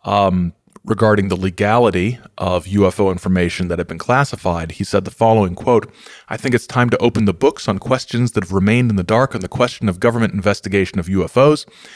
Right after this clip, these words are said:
It's time to find out what the truth really is that's out there. We ought to do it because it's right. We ought to do it because the American people, quite frankly, can handle the truth.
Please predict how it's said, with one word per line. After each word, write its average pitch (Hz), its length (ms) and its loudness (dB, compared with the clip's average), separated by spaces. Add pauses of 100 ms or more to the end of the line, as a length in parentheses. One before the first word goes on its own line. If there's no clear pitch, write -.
(180)
It's - 140 -12
time 110 200 0
to 107 60 -2
find 110 340 0
out 143 260 2
what 104 140 -4
the - 80 -8
truth - 340 -2
really 110 280 2
is 147 300 2
that's - 320 -2
out 143 240 0
there. 151 260 0 (360)
We 104 140 2
ought 101 140 2
to 107 80 -10
do 120 180 4
it - 80 0
because - 260 -8
it's - 140 -14
right. 139 320 -2 (340)
We 98 140 0
ought 98 160 0
to - 60 -18
do 104 140 4
it 104 100 2
because 101 260 -2
the 98 120 -2
American 95 360 0
people, 151 320 -2
quite 117 300 -2
frankly, 139 400 0
can 95 140 -6
handle 127 300 0
the 104 80 -2
truth. 104 380 0